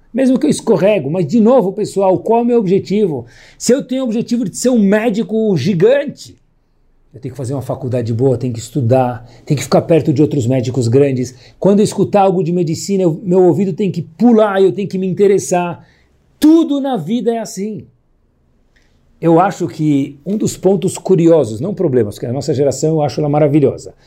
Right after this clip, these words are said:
mas uma das lombadas da nossa geração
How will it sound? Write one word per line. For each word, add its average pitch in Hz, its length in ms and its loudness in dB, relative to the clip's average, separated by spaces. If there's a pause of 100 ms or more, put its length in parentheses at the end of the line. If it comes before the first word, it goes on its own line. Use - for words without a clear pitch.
(140)
mas 147 160 0
uma 220 140 4
das 185 260 0
lombadas 190 720 0
da 156 80 -8
nossa 131 240 -8
geração 131 560 -4